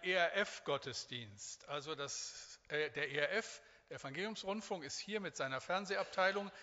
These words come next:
wird den ganzen Gottesdienst aufnehmen und dann zeitversetzt in drei Wochen in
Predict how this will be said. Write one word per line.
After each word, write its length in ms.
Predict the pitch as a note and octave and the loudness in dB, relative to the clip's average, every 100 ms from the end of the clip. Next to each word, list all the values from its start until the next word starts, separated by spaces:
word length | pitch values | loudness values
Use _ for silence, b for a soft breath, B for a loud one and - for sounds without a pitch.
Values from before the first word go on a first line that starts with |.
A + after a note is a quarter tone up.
| B B - | B B -6
wird 120 | E3 | -2
den 160 | F3+ E3 | 0 4
ganzen 420 | F3+ A3 A3 F#3+ | 2 2 -4 0
Gottesdienst 720 | F3+ F#3 E3+ - C#3+ B2+ - - | 0 0 -6 -6 -8 -6 -6 0
aufnehmen 720 | E3 G#3+ - G#3+ A3+ A#3 B3 | 2 2 0 0 0 0 -4
und 280 | C4+ D#3+ D#3+ | -6 -2 -2
dann 160 | C#3+ | -2
zeitversetzt 760 | - D3+ F3 - E3 E3 - - | -2 -2 -2 -2 -2 -2 -8 -12
in 140 | C#3 | -10
drei 340 | C3 A#2+ C#3+ C3+ | -6 0 0 0
Wochen 340 | D3 D#3 D3 B B B B - | -2 -2 -8 B B B B -12
in 320 | D3 D3+ | -10 -10